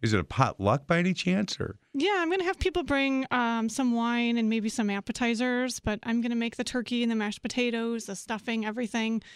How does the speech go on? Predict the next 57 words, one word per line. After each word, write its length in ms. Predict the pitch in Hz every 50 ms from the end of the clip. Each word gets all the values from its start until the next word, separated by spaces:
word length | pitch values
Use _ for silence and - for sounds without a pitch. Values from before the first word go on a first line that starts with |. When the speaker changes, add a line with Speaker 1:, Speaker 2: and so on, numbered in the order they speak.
| - _ _ -
Speaker 2:
And 100 | 254 269
I 60 | 277
find 420 | - - 285 277 285 285 277 254
really 200 | 277 277 285 285
just 180 | 247 285 - -
being 160 | - 269 240
organized 500 | 226 233 240 240 269 269 269 277 294 262
and 140 | - 247 226
prepping 300 | - 247 240 - 247 240
the 40 | 240
day 120 | 208 226 220
before 540 | 214 220 208 - 233 190 196 220 269 370 - _ _ _ _ _ _ _ _
and 100 | 240 233
then 80 | 233
having 280 | 214 214 233 220 226 220
it 100 | 214 -
ready 180 | 220 220 220 220 202
to 20 |
just 260 | 226 220 - - _
bake 240 | - 220 214 - -
the 80 | - 220
morning 320 | 214 214 208 214 208 202
of. 200 | 190 - - - _ _ _ _
So. 220 | _ - - - - - _ _ _ _ _ _ _ _ _ _ _ _ _ _
Speaker 1:
Well, 80 | - -
Speaker 2:
Little 60 | - 104
Speaker 1:
that's 180 | 110 - -
why, 100 | 131 147 143
Speaker 2:
organization. 440 | 131 123 - - 110 104 - - 113
Speaker 1:
that's 220 | 113 110 113 -
why 160 | 147 156 151
you're 160 | 143 135 127 113
good 160 | 101 123 123
at 100 | 117 107
what 220 | 104 107 - -
you 60 | 107
do, 180 | 101 98 120 120
right? 320 | 101 90 87 92 117 117 - - - -
Speaker 2:
<laughs> 220 | - - - - -
Speaker 1:
Perf- 120 | - 131 120 - -
Speaker 2:
Yeah. 100 | 90 113
Speaker 1:
uh, 40 | 120
work-wise, 600 | 104 98 117 117 120 - 151 131 131 135 123 113
you've 140 | 135 147 135
gotta 180 | 135 156 147 143
be 140 | 131 143
really 260 | 117 107 117 113 110 104
organized 540 | 98 101 104 110 120 113 95 95 92 -
for 120 | - - 101
what 200 | 92 90 87 -
you 60 | 98
do 180 | 85 87 92 87
at 60 | 80
J 180 | - - 87 82
and 80 | 80
J 160 | 73 85 82 69
Contractors. 640 | - - - 87 - - - 71 78 _ - -